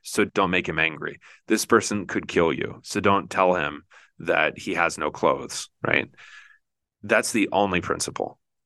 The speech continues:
You don't get to have your own principles. You don't get to exercise them. You don't get to increase in the wisdom necessary to carry them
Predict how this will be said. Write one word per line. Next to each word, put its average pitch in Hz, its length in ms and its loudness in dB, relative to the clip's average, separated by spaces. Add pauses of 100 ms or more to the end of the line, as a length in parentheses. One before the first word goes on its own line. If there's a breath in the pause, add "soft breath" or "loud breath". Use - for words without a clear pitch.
(120)
You 98 180 -2
don't 113 380 2
get 104 180 -4
to 87 60 -6
have 92 260 2
your 117 120 4
own 117 120 2
principles. 110 760 -2
You 92 120 -4
don't 92 200 0
get 90 220 0
to 76 380 -4
exercise 101 540 2
them. 95 300 0 (300 loud breath)
You 98 120 0
don't 95 160 4
get 90 220 0
to 76 200 -4
increase 90 560 -2
in 82 280 -6
the 85 80 -4
wisdom 92 440 0
necessary 87 520 0
to - 100 -12
carry 82 260 -2
them - 240 -12